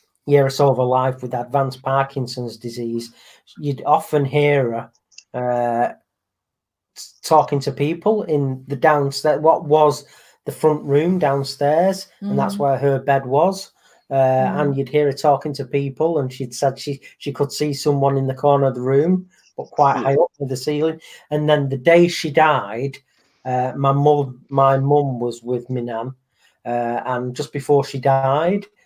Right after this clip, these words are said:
Speaker 1: uh, she looked over my mum's shoulder and she beckoned like that, my nan.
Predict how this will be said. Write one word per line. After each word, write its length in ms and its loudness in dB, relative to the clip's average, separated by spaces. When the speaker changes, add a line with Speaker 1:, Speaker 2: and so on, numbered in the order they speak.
Speaker 1:
uh, 460 0
she 240 -6
looked 360 0
over 240 6
my 140 2
mum's 320 0
shoulder 640 2
and 260 -4
she 160 -12
beckoned 520 0
like 200 2
that, 240 0
my 120 -2
nan. 360 -2